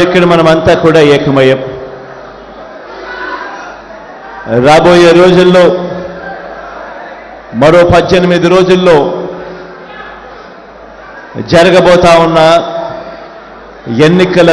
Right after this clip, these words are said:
కురుక్షేత్రంలో ఈరోజు మనమంతా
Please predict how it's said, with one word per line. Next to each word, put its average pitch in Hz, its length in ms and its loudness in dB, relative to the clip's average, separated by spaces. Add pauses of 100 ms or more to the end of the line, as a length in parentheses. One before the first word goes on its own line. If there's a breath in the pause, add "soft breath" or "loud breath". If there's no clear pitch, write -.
(120)
కురుక్షేత్రంలో 180 920 2 (2250)
ఈరోజు 165 400 2
మనమంతా 165 480 2